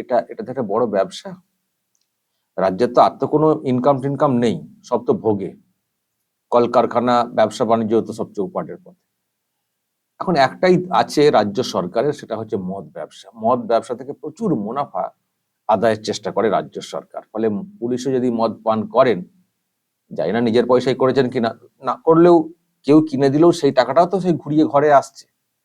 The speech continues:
অন্য কেউ অন্য কারো কাছ থেকে মদ নিয়ে পান করা, জোর করে পান করা, মানে মদটা তো কিনতে হ-, মানে মদটা তো যাচ্ছে, ম-, মদটা তো মানে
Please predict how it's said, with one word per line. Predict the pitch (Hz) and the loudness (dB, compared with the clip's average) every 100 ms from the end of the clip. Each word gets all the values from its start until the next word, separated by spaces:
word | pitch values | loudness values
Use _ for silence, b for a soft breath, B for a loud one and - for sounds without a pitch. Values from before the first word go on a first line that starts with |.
| _ _ _ _ - | _ _ _ _ -8
অন্য | 104 107 | -4 -2
কেউ | 107 127 113 | 2 2 2
অন্য | 113 113 | 2 0
কারো | 113 | 2
কাছ | 117 | 0
থেকে | 117 113 107 | 0 0 0
মদ | 101 92 | -2 -2
নিয়ে | 104 104 104 104 - b b b _ | -2 -2 -4 -8 -18 b b b _
পান | 95 95 | 0 0
করা, | 90 95 92 92 - - _ _ - | 0 0 2 0 -2 -16 _ _ -14
জোর | 92 120 110 | -2 0 4
করে | 117 107 | 4 4
পান | 98 101 | 2 0
করা, | 101 98 | 0 -2
মানে | 107 104 95 | -2 -8 -8
মদটা | 90 - 139 | -10 -6 -6
তো | 165 | -4
কিনতে | 190 185 220 | -4 2 2
হ-, | 180 101 | 2 -2
মানে | 107 104 | -6 -6
মদটা | 101 202 | -6 -4
তো | 160 | -2
যাচ্ছে, | 185 202 202 - - _ _ _ _ _ _ _ - | 4 4 2 -6 -18 _ _ _ _ _ _ _ -6
ম-, | 104 101 | -4 0
মদটা | 110 123 170 | 0 0 2
তো | 196 180 120 | 4 2 0
মানে | 120 | -6